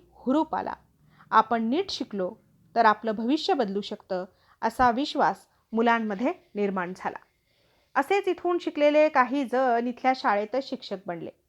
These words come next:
काही जण फॉरेस्ट गार्ड झाले, तर काही वकील झाले, तर काही इतर ठिकाणी नोकऱ्या करू लागले. शाळेमुळे त्यांचं जीवन बदलून गेलं. शाळेतल्या वाढता-,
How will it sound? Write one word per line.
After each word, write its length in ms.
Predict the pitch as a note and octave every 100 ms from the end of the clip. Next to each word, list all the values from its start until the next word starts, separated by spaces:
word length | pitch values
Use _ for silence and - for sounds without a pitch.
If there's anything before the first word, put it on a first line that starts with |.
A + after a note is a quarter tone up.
| _ _ _
काही 200 | - A3
जण 180 | F#3+ G3+
फॉरेस्ट 520 | G3+ A3+ A3 C4+ - A#3+
गार्ड 240 | B3+ A#3+
झाले, 400 | A#3 B3+ B3 C4
तर 240 | - -
काही 280 | F3+ F3 F3+
वकील 440 | F3 F3+ - D4+ C4+
झाले, 360 | C#4 C4 C4 C4 - _ _
तर 60 | G#3
काही 360 | G3 G3 G3 G3
इतर 220 | G3 B3+
ठिकाणी 380 | - B3 B3 B3
नोकऱ्या 380 | G3 G3+ C#4+
करू 180 | C#4+ C#4+
लागले. 400 | C#4 C4 C4 B3+ C4+ _ _ _
शाळेमुळे 720 | - - C#4+ D#4 F#4 F4+ E4+ F#4
त्यांचं 360 | F4+ C#4 C4
जीवन 600 | C#4 - D#4 E4+ B3+ D4+
बदलून 600 | A#3+ G#3+ G#3 A3 D#4+ E4 B3+
गेलं. 200 | E3 - - _ _ _ _ _
शाळेतल्या 600 | - C4 A#3 A#3 A#3 A3+
वाढता-, 540 | A3 G3+ G3+ A3+ A3